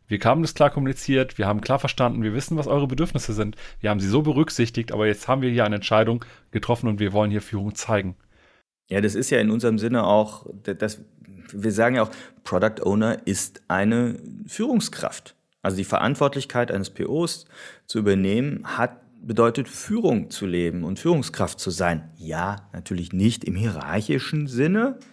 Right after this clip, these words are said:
Speaker 2: Und ich glaube, da sind Organisationen auch noch, äh, ja, auf der Reise, das zu verstehen. Aber im fachlichen Sinne, im, in der Führung eines Produktes bist du Führungskraft. Und ich, ich denke, das ist eben auch,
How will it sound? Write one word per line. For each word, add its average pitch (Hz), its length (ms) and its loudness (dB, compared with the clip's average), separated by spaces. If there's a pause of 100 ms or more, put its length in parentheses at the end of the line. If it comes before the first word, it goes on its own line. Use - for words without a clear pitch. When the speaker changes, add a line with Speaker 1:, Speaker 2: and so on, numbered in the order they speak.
(600)
Speaker 2:
Und 90 200 -8
ich - 60 -20
glaube, 87 240 0
da 87 160 4
sind 90 180 -2
Organisationen 90 760 -4
auch 80 180 -4
noch, 87 400 -6
äh, 80 240 -8 (120)
ja, 85 260 -6
auf - 140 0
der 101 220 2
Reise, 117 520 2
das 127 340 -6
zu - 140 -8
verstehen. 120 760 -4 (640)
Aber 123 360 4
im 147 160 2
fachlichen 156 640 0
Sinne, 90 320 2
im, 107 320 0
in 113 160 -4
der 120 120 2
Führung 156 720 -2
eines 131 280 0
Produktes - 420 -6
bist - 240 -12
du 82 60 -12
Führungskraft. - 800 -10
Und - 240 -12
ich, - 260 -14
ich - 160 -18
denke, 120 300 0
das 127 180 -2
ist - 160 -8
eben 113 260 -6
auch, 113 360 0